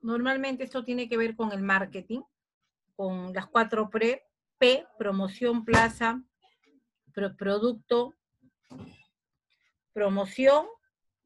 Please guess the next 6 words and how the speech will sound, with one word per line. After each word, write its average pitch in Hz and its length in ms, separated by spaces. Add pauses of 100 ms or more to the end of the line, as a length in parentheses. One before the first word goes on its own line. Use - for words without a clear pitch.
plaza, 254 640 (380)
producto, 247 720
que 220 80
está 208 220
relacionado 226 840
a 220 240